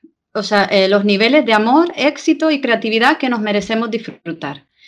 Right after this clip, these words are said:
Cuando rebasamos ese límite, inconscientemente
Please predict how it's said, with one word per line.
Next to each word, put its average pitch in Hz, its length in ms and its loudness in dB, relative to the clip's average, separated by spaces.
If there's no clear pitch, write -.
Cuando 214 240 4
rebasamos 214 560 2
ese 277 180 0
límite, 302 640 2
inconscientemente 247 1300 0